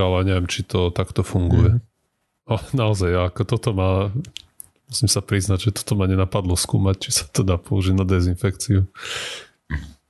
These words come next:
Speaker 1: Ja viem, že je to bielidlo a síce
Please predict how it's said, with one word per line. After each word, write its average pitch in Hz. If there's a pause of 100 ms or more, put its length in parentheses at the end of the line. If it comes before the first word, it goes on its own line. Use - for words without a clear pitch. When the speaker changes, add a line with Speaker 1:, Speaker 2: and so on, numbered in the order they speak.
(880)
Speaker 1:
Ja 113
viem, 101
že 87
je 85
to 82
bielidlo 85
a 90 (1040)
síce -